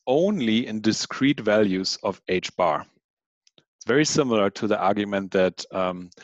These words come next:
we learned about last time from Planck, that photons only come in, um, multiple values of this Planck's constant h. Similar,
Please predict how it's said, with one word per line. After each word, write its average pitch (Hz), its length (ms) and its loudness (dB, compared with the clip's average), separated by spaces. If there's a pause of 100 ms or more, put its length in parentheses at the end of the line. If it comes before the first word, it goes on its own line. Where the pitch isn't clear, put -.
(200)
we 101 140 -2
learned 95 280 -4
about 85 400 0 (440)
last - 500 -2
time 95 380 -4
from 95 240 -10
Planck, 98 520 -6 (420)
that 92 340 0 (400)
photons 107 560 -4
only 92 240 -4
come 92 300 -6
in, 90 280 -8 (1000)
um, 85 720 -6 (320)
multiple 95 560 -8
values 90 460 0
of - 160 -12
this 87 160 -10
Planck's 90 420 -8
constant 87 460 -10
h. 135 340 0 (300)
Similar, 113 540 2